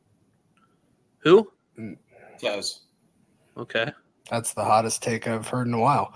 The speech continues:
Speaker 2: Um, one thing I will say, it's always fun to get, like, verified measurables from the
Speaker 1: Yes.
Speaker 2: Shrine Bowl.
Speaker 1: Yep.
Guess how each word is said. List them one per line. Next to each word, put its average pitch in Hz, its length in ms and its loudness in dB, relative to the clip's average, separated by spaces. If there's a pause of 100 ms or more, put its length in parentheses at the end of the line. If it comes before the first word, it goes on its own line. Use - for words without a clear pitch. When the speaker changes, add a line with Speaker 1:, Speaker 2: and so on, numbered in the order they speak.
(320)
Speaker 2:
Um, 143 680 4 (680)
one 160 200 4
thing 165 180 6
I 151 40 4
will 139 200 4
say, 160 200 4
it's 147 260 0
always 131 240 2
fun 127 240 -2
to 120 60 -4
get, 120 200 -2
like, 107 260 -2
verified 110 560 -2
measurables 98 880 -6 (200)
from - 160 -4
the 95 40 -4
Speaker 1:
Yes. - 240 -12
Speaker 2:
Shrine 85 140 -14
Bowl. - 300 -14 (440)
Speaker 1:
Yep. 117 160 -8